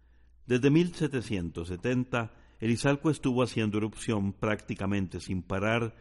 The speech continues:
durante doscientos años. Las erupciones se podían ver desde muy lejos, y los marineros que navegaban por el mar Pacífico lo tenían como guía,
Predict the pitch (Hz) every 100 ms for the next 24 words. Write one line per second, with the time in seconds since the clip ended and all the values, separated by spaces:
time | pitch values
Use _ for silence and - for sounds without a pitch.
0 | - - - 113 110 104 - 101 98 87
1 | - 131 123 120 120 - 107 92 78 71
2 | 69 - - _ _ - - - - 101
3 | - 104 101 - 120 131 127 110 101 110
4 | 110 104 113 107 104 92 92 117 139 92
5 | 104 101 - 76 - - - - - -
6 | - 117 123 113 117 113 117 143 147 123
7 | - 95 90 92 113 113 98 90 92 90
8 | 95 110 - 92 87 123 113 127 - 104
9 | 95 98 104 113 107 104 98 98 98 123
10 | 113 107